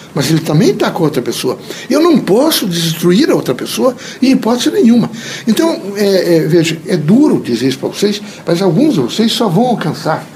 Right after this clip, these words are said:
essa dimensão mesmo depois de quarenta anos, quarenta e cinco. E vão olhar para dentro de vocês e vão tomar um susto enorme. Como é que eu tive coragem?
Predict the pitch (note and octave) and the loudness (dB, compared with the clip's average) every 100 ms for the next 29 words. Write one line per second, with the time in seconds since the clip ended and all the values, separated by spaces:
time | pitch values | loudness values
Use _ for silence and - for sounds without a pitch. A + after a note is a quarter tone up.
0 | - - C3+ B2 A#2+ A2+ - B2 G2+ F#3+ | -16 -10 -6 -6 -6 -8 -8 -8 -4 -4
1 | - - - - A#3+ F#3 C#3+ - D3+ C#3 | -6 -12 -18 -14 -10 -6 -6 -6 -4 -4
2 | D3 C#3+ C#3+ C#3 C3 A#2 - - - - | -4 -6 -6 -8 -10 -14 -14 -14 -18 -18
3 | - - A3 G3 D4+ B3+ E3 G3 A#3 - | -20 -6 -2 0 2 2 2 0 -2 -6
4 | - C#3 C#3+ D3 D3 - - F3 - - | -12 -8 -10 -10 -16 -14 -10 -10 -12 -20
5 | - - - A3 C#4+ C#4+ C#4+ B3 - - | -20 -16 -2 0 2 0 0 -2 -2 0
6 | D#4+ D#4 - A#3+ G3 B3+ C4+ F#3+ - - | 2 2 0 -2 2 2 0 -6 -10 -12
7 | - - - - G3+ G#3+ G3 - F3+ D#3+ | -18 -20 -20 -8 -6 -4 -6 -8 -8 -8
8 | - D3+ - | -10 -14 -14